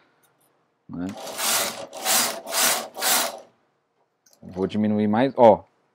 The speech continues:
Voltou pra agulha daqui. Entendeu? Eu fico indo e voltando. Posso fazer sempre na mesma agulha também? Posso. Sem problema nenhum.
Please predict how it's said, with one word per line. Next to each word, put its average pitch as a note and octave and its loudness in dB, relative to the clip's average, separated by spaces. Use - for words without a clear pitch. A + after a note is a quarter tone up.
Voltou G#2 2
pra C3 6
agulha B2+ 6
daqui. B2+ 4
Entendeu? A#2+ 8
Eu C3 8
fico D3 4
indo F#3+ 2
e E3+ 0
voltando. D3 8
Posso C#3+ 10
fazer C3 6
sempre C#3 4
na A2+ 4
mesma G#2+ 4
agulha A2 2
também? A#2 2
Posso. B2 8
Sem - -4
problema G#2 2
nenhum. B2+ 2